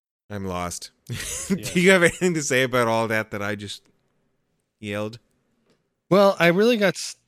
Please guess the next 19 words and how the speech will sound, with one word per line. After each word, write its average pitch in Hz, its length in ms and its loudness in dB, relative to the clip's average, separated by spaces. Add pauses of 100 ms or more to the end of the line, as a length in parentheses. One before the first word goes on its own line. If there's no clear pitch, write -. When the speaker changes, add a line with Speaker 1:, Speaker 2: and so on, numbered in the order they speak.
Speaker 2:
I 139 60 -2
really, 156 360 0
no, 156 220 2
I, 139 240 0
I, 143 360 0 (300)
I 170 120 0
agree. 160 380 0
And 147 120 2
I 147 80 0
think - 360 0 (400)
I 147 120 -2
would 143 160 -4
like 139 300 -2
to, 127 520 -2 (1700)
at 123 120 -6
least 131 380 -8 (140)
if 127 180 -6
I 120 80 -4
hadn't, 147 640 0